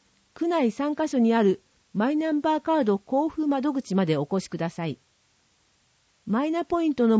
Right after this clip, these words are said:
申し込みには、マイナンバーカードに搭載された利用者証明用電子証明書の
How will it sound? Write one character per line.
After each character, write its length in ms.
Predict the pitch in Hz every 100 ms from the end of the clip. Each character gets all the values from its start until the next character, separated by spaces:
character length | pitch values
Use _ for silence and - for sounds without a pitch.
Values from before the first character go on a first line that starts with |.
| 220 247
申 40 |
し 40 | -
込 120 | 240
み 120 | 233
に 140 | 240
は、 180 | 196 170 - _ _ _ _ 190
マ 200 | 214 302
イ 100 | 285
ナ 180 | 277
ン 120 | 277 254
バ 200 | 269 269
ー 20 |
カ 140 | 277
ー 60 | 262
ド 120 | 202
に 140 | 190
搭 220 | - 190 202
載 220 | 196 190
さ 120 | 180
れ 120 | 175
た 260 | - 170 - _ _ _ -
利 140 | 196
用 200 | 285 330
者 160 | - 208
証 280 | - 247 254
明 180 | 254
用 260 | 240 240 220
電 240 | 185 262
子 160 | 294 285
証 220 | 302 285
明 180 | 269 277
書 160 | 269 240
の 220 | 208